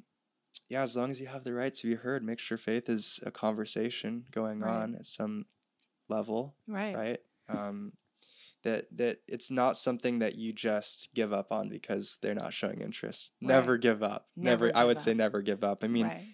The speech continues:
Speaker 1: as long as they're in your house, um, you want to be expressing how important your faith is to you, your gratefulness for God's grace in
Speaker 2: Right.
Speaker 1: your life. I mean,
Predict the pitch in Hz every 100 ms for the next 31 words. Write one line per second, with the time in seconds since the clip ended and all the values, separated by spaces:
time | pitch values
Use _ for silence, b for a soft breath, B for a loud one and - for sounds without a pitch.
0 | _ 120 131 139 147 - 127 113 113 110
1 | 113 104 104 - - B B B B B
2 | 117 113 101 98 98 98 - _ - -
3 | - 113 110 107 107 - - 110 101 104
4 | 104 101 - - 113 - - - 107 107
5 | - 110 107 113 - b b b _ -
6 | 113 107 - 113 110 107 104 98 107 101
7 | 107 104 - 110 110 113 117 b b _
8 | 107 107 110 - - 107 - 110 107 -
9 | - 107 104 98 - 107 113 113 107 107
10 | 110 110 - - 117 110 104